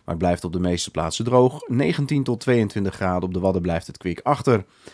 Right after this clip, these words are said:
Hetzelfde verhaal geldt voor de donderdag. Vooral vrijdag neemt de kans op buien toe, mogelijk zelfs met een klap onweer. En daarna gaat de temperatuur voorzichtig omlaag. Zaterdag doen we het met veertien tot zeventien graden.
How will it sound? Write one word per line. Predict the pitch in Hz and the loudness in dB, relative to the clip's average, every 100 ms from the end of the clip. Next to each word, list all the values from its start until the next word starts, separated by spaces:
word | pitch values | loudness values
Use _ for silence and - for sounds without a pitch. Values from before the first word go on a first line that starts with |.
| - - | -20 -10
Hetzelfde | - - 190 175 | 0 4 4 4
verhaal | 156 139 110 | 0 0 0
geldt | 107 95 | 0 -2
voor | - 123 | -2 -2
de | 147 | -2
donderdag. | 214 208 185 175 - | -2 2 2 0 -4
Vooral | - 110 101 | -6 2 2
vrijdag | 92 131 233 | 4 2 4
neemt | 226 247 | 0 -2
de | 220 | -2
kans | 208 196 | -2 2
op | 185 160 | 2 2
buien | 170 139 113 | 4 6 4
toe, | 151 | 2
mogelijk | 165 143 131 107 | 0 0 -2 -4
zelfs | - 104 92 | 0 0 0
met | 85 | -6
een | |
klap | 82 90 | -4 -2
onweer. | - 156 143 131 135 - - - | 0 0 4 4 4 -2 -20 -8
En | 107 | -2
daarna | 110 131 | 2 2
gaat | 135 135 | 2 0
de | |
temperatuur | 131 139 123 123 175 175 | 0 0 0 0 0 0
voorzichtig | 151 156 220 196 | 0 -2 -2 -2
omlaag. | 180 135 110 139 - - - | 2 4 4 0 -6 -20 -14
Zaterdag | - 113 170 165 131 | -4 0 0 0 -2
doen | 120 120 | 0 2
we | 113 | 2
het | 104 | 0
met | 92 87 - | -2 -4 -6
veertien | 87 123 127 113 | -2 0 0 -2
tot | 95 95 - | -2 -4 -4
zeventien | 110 92 160 170 139 120 95 | -6 0 2 2 0 0 0
graden. | 92 87 92 | 0 0 0